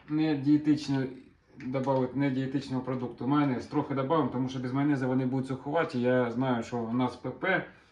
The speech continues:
тобто, але трошки, думаю, нічого, ну,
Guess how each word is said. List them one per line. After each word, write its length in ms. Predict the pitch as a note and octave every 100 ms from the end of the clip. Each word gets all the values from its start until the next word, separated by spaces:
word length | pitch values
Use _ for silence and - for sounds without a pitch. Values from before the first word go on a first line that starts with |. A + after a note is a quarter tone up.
| _ _ -
тобто, 560 | C3 - C3 A#2+ A2 - - - -
але 260 | C#3+ D#3+ D3+
трошки, 440 | - E3 D3 -
думаю, 320 | C3+ C3 C3
нічого, 300 | C3 C#3+ C3
ну, 140 | B2+